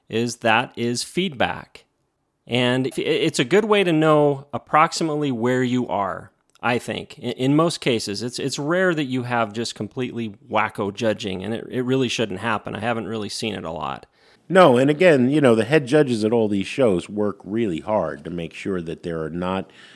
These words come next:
Speaker 2: uh, judges with agendas or judges that, uh, are following the lead of somebody else on the team,
Speaker 1: Yes.
Speaker 2: th-, that everybody's doing their job.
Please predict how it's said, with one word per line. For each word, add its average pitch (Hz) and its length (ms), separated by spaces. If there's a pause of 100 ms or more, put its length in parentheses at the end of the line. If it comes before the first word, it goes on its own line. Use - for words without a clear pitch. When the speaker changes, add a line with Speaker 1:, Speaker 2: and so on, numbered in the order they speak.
(140)
Speaker 2:
uh, 90 180
judges 85 460
with 80 180
agendas 147 840 (320)
or 85 180
judges 85 600
that, 82 340
uh, 78 260
are 82 160
following 90 540
the 78 80
lead 95 400
of 80 140
somebody 78 420
else 78 220
on 73 140
the - 80
team, 165 560
Speaker 1:
Yes. - 220
Speaker 2:
th-, 190 180
that 196 100
everybody's 170 460
doing 127 360
their 90 220
job. - 540